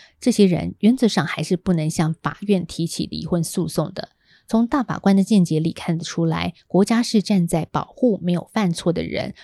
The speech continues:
并且保障他们不想离开婚姻的权利。不过呢，大法官也考量了家家有本难念的经，所以这项规定全面排除了单方有责者请求离婚的可能性，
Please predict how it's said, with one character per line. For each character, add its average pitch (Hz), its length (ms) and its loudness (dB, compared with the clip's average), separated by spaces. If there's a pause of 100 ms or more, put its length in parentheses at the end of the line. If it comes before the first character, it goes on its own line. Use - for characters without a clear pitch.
并 175 140 4
且 156 140 0
保 - 280 -4
障 226 180 0
他 - 160 -4
们 175 220 -2
不 180 100 0
想 165 300 -2
离 170 160 -8
开 - 260 -4
婚 202 220 0
姻 214 140 0
的 180 100 2
权 - 260 -8
利。 165 300 -4 (600)
不 262 100 0
过 320 120 2
呢， 269 140 2
大 277 160 -2
法 - 160 -2
官 202 160 4
也 170 160 4
考 - 280 -8
量 160 200 -6
了 170 80 -4
家 202 260 -4
家 202 220 0
有 175 180 2
本 175 240 -2
难 180 220 -6
念 196 220 2
的 156 100 -6
经， 170 400 -6 (160)
所 - 160 -2
以 254 140 4
这 277 180 2
项 220 220 2
规 226 260 2
定 226 260 0
全 170 160 -2
面 175 220 4
排 165 240 -4
除 175 140 -2
了 165 120 2
单 220 380 -2
方 226 300 -2
有 170 260 0
责 180 220 -2
者 - 320 -4 (160)
请 160 240 -4
求 160 240 -4
离 165 180 -2
婚 202 160 2
的 185 80 4
可 - 240 -2
能 - 180 -8
性， 220 300 -2